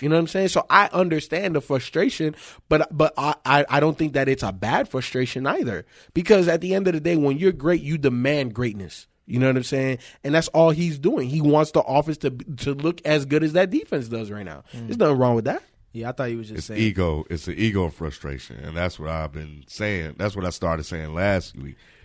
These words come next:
Speaker 1: But ego is part of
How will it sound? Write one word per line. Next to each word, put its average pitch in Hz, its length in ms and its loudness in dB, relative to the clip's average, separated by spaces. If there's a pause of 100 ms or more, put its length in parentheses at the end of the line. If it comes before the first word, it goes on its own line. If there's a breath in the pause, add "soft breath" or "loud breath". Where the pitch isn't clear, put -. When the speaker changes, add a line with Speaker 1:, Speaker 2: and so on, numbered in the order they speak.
(400 soft breath)
Speaker 1:
But 175 240 4
ego 190 540 4
is 147 180 0
part - 420 -4
of 143 380 2